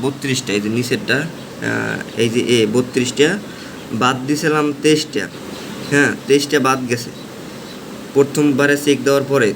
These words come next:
তেইশটা বাদ গেছে। মানে সে বত্রিশটা ডিম আমারে ফুটাইতে দিছে,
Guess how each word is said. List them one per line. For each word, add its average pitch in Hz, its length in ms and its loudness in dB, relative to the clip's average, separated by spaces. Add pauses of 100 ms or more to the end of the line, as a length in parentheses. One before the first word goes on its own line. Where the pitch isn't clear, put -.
তেইশটা 131 340 2
বাদ 127 300 -2
গেছে। 107 220 -6 (640)
মানে 127 220 2
সে 151 360 4 (120)
বত্রিশটা 143 580 0 (100)
ডিম 143 200 0
আমারে 131 240 0
ফুটাইতে 143 440 0
দিছে, 143 500 0